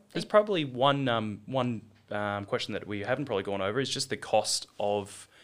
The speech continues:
Speaker 1: a, the council. So a lot of people, um, including in that, around that one forty thousand dollar range, you will be paying around ten to twelve thousand dollars in, um, council contributions. Um, so,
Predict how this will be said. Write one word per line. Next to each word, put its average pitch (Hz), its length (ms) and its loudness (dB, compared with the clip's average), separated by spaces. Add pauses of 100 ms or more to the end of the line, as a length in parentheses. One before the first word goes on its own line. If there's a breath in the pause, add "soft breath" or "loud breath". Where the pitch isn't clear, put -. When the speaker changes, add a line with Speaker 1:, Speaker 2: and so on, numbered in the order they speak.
(280 loud breath)
Speaker 1:
a, 98 480 2
the 98 300 -2
council. 101 420 -2
So 101 200 0
a - 460 -8
lot 123 100 6
of 123 60 -4
people, 101 480 -2
um, 95 220 -4
including 113 400 -2
in 107 80 0
that, 95 160 2
around 98 160 0
that 90 140 -4
one 98 160 -4
forty 101 280 -4
thousand 98 360 -4
dollar 95 180 -4
range, 98 380 -4
you 104 80 -10
will 110 140 -6
be 107 140 -10
paying 98 200 -6
around 92 240 -8
ten 98 180 -6
to 95 60 -10
twelve 92 260 -6
thousand 92 320 -6
dollars 92 300 -6
in, 95 200 -12
um, 95 140 -10
council 90 360 -8
contributions. 85 720 -12 (440 loud breath)
Um, 87 360 -8
so, 85 360 -4